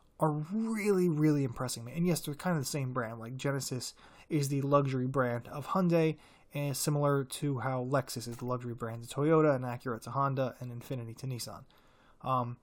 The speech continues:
so Genesis is the luxury brand to Hyundai, and in my personal opinion, out of all the car companies I just mentioned, Lexus and Toyota, Acura and Honda, and yada yada,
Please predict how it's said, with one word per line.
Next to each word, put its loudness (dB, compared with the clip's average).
so 2
Genesis 2
is -4
the 0
luxury 2
brand -2
to -8
Hyundai, -2
and -8
in -6
my 6
personal 2
opinion, -6
out 4
of -2
all 6
the 0
car 2
companies -4
I 0
just -6
mentioned, -6
Lexus -4
and -12
Toyota, 2
Acura -2
and -8
Honda, -4
and -4
yada -4
yada, 2